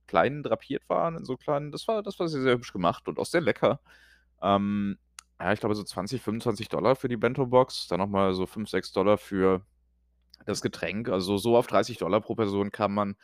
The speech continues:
was für hiesige Verhältnisse echt okay ist. Also nicht sportbillig <laughs> natürlich, auch hier ist das nicht sportbillig, aber kann man schon machen. Äh, danach war dann auch für ein Bier im Zeitgeist-Biergarten, ein, ein schönes Reisdorf-Kölsch hatte ich,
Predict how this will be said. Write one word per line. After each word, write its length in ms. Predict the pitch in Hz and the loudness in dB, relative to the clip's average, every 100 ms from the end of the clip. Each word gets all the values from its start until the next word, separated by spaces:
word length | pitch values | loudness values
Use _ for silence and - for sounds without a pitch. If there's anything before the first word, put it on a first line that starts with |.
| - - - | -20 -20 0
was 220 | 104 - | 0 0
für 240 | - 117 113 | -2 2 2
hiesige 360 | 104 131 123 | 2 -4 -4
Verhältnisse 880 | - 110 110 104 - 104 104 104 101 _ _ _ _ _ _ - | 0 2 2 -2 -4 0 2 2 0 _ _ _ _ _ _ -4
echt 180 | - | -2
okay 400 | 95 - - 82 | -4 -6 -2 0
ist. 140 | 80 - | -2 -4
Also 160 | 92 | -6
nicht 220 | 110 127 - | -4 -6 -2
sportbillig 540 | 104 95 107 151 - | 0 2 -2 -6 -8
<laughs> 20 | |
natürlich, 580 | 190 - 190 165 185 - | -8 -4 -4 0 0 2
auch 160 | 90 - | 0 0
hier 220 | 117 180 | -2 0
ist 120 | - | -2
das 120 | 147 | -6
nicht 120 | 151 | -6
sportbillig, 520 | - 151 - 151 160 - - - - _ | -2 -2 -2 -4 -4 -10 -20 -20 -20 _
aber 240 | - 92 | 0 4
kann 140 | 101 131 | 4 4
man 100 | 131 | 2
schon 160 | 120 | 2
machen. 380 | 101 107 107 135 _ _ _ _ _ | 2 0 -2 -8 _ _ _ _ _
Äh, 280 | 107 113 113 | 6 6 8
danach 240 | 127 165 | 4 4
war 60 | 214 | 4
dann 100 | 175 | 2
auch 100 | 151 | 0
für 100 | 160 | 0
ein 100 | 135 | -2
Bier 300 | 101 117 139 | 0 2 2
im 440 | 95 101 101 101 98 | 2 -2 -4 -6 -6
Zeitgeist-Biergarten, 1120 | - 90 - 120 113 - 127 123 127 - 156 | 0 0 2 2 2 0 0 4 2 2 -4
ein, 320 | 90 87 85 | -4 -4 -6
ein 140 | - | -8
schönes 280 | - 92 - | -6 -8 -4
Reisdorf-Kölsch 800 | 67 - - 127 - - 131 - | -2 -2 -2 -2 -2 -4 -4 -2
hatte 200 | 135 - | -8 -6
ich, 220 | 151 _ | -12 _